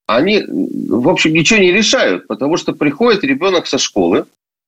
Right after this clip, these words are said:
Ну, допустим, в школе мы вычистили все эти гаджеты, школа депривирована, как вы говорите, да, она чистенькая, и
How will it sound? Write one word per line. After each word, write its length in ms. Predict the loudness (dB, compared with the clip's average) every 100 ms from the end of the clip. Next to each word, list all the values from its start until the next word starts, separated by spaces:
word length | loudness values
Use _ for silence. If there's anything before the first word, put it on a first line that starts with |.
| _ _ _ _ 2
Ну, 160 | 2
допустим, 400 | 4 2 0 0
в 40 | -2
школе 300 | 0 2 4
мы 140 | 4
вычистили 440 | 2 0 -4 -4
все 180 | -2 -2
эти 140 | -2 0
гаджеты, 560 | 0 0 0 -2 -2
школа 460 | -2 0 2 2 -2 -16 -18 _ 0
депривирована, 920 | 0 2 2 4 4 2 0 -2 -4
как 200 | -6 -4
вы 140 | -4
говорите, 480 | 0 2 2 0 0
да, 140 | 2
она 200 | 2 2
чистенькая, 680 | -2 -4 -6 -6 -2 0 2
и 260 | 4 2